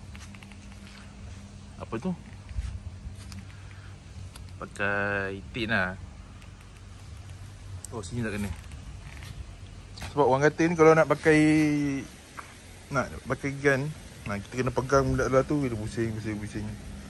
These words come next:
Lagi tempat-tempat sini kan. Ni mungkin sebab ada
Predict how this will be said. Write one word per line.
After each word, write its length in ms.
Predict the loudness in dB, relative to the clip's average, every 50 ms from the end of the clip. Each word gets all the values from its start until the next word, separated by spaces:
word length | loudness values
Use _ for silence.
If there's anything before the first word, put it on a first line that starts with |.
| -12 -12 -12 -10 -8 -4
Lagi 240 | -4 -2 -2 -2 -4
tempat-tempat 380 | -4 -4 -4 -6 -4 -4 -6 -4
sini 320 | -4 -4 -2 -2 -2 -2
kan. 80 | -2 -4 -6 -6 -10 -10 -10 -10 -10 -10 -12 -12 -12 -12 -10 -10 -10 -10 -10 -12 -8 -8 -6 -6 -6 -8 -10 -12 -12 -12 -12 -12 -12 -8 -8 -8 -8 -8 -10 -10 -10 -10 -10 -12 -12 -8 -8 -8 -8 -8 -14 -12 -10 -10 -10 -10 -12 -12 -14 -14 -14 -14 -14 -14 -14 -14 -14 -14 -14 -14 -14 -14 -14 -14 -14 -14 -14 -14 -14 -14 -14 -14 -14 -16 -14 -14 -14 -14 -12 -10 -8
Ni 80 | -4
mungkin 240 | -2 -2 0 0 -2
sebab 240 | -2 2 2 2 2
ada 80 | 2